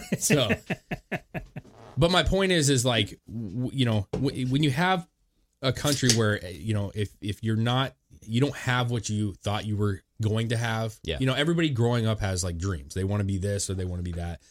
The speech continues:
Speaker 1: Yep.
Speaker 2: Firefighters or I wanna be a baseball player, whatever it is, whatever you like. And it doesn't pan out. Well, the majority of it probably not panning out is because you didn't put enough effort into it. That's
Speaker 1: Yeah.
Speaker 2: factual.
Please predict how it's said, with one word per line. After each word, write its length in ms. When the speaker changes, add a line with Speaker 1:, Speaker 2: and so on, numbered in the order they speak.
Speaker 1:
Yep. 200
Speaker 2:
Firefighters 720
or 140
I 40
wanna 140
be 120
a 40
baseball 320
player, 220
whatever 280
it 80
is, 220
whatever 300
you 180
like. 320
And 120
it 100
doesn't 260
pan 260
out. 240
Well, 320
the 80
majority 440
of 100
it 220
probably 420
not 200
panning 280
out 120
is 80
because 200
you 60
didn't 160
put 120
enough 200
effort 280
into 220
it. 120
That's 280
Speaker 1:
Yeah. 200
Speaker 2:
factual. 520